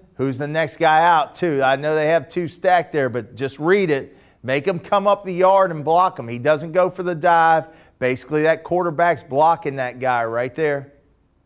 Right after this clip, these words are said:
He actually blocks two by holding with the fake. We always say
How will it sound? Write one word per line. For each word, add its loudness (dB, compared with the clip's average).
He -12
actually -6
blocks -2
two -2
by -4
holding -2
with -6
the -16
fake. -6
We -6
always 2
say 0